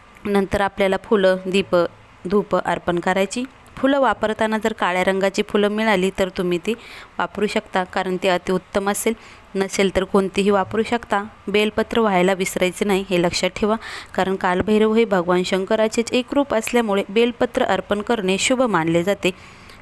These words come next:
हे लक्षात ठेवा. त्यानंतर प्रतिमेसमोर किंवा मूर्तीसमोर नैवेद्य अर्पण करायचं आहे. नैवेद्य कोणता करायचा आहे बघा, इमरती, मालपुआ, गूळ किंवा जर उडीद डाळीचं तुम्हाला पदार्थ असेल तर करू शकता.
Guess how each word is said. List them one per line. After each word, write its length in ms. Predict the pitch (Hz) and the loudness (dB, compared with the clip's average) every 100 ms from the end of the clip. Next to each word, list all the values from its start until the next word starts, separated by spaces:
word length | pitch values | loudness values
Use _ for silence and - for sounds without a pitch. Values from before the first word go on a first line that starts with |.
| - | 0
हे 120 | 214 | 0
लक्षात 300 | 165 - 165 | 0 -2 -4
ठेवा. 240 | - 160 156 - - - | 0 -2 -2 -10 -16 -2
त्यानंतर 440 | 185 190 190 185 | -2 0 -2 -2
प्रतिमेसमोर 800 | 185 180 - 185 190 - 190 185 - | 0 -2 0 -2 0 -2 -2 -2 0
किंवा 260 | 226 196 | 2 2
मूर्तीसमोर 680 | 196 190 185 220 - 208 214 | 2 -2 -4 -4 -2 0 0
नैवेद्य 400 | 208 208 233 208 | 0 0 0 2
अर्पण 280 | 165 - 165 | 0 0 -4
करायचं 360 | - 151 143 147 | -2 -6 -6 -10
आहे. 120 | - | -6
नैवेद्य 360 | 208 220 240 240 | 0 2 2 2
कोणता 300 | 247 240 247 | 0 0 0
करायचा 380 | 240 202 180 185 | 0 0 0 -4
आहे 100 | - - - - | -4 -20 -20 -6
बघा, 240 | 220 190 190 | -2 0 0
इमरती, 600 | 214 208 190 185 190 180 180 | 0 2 0 0 -2 -2 0
मालपुआ, 680 | 196 170 175 185 175 165 170 | 0 0 0 0 0 2 -2
गूळ 420 | 165 175 170 165 170 - - - | -4 -2 0 0 -4 -20 -20 -6
किंवा 220 | - 240 247 | 0 0 2
जर 180 | 254 | 0
उडीद 360 | 247 226 233 208 | 0 0 0 2
डाळीचं 680 | 226 208 208 208 196 196 196 196 | 0 2 0 2 4 4 2 0
तुम्हाला 260 | 196 185 | 0 0
पदार्थ 420 | 185 185 185 170 175 | 2 2 2 0 -4
असेल 300 | - 180 175 | 0 0 0
तर 80 | |
करू 280 | 175 185 175 | -2 -2 -2
शकता. 380 | 175 165 - | -2 -6 -4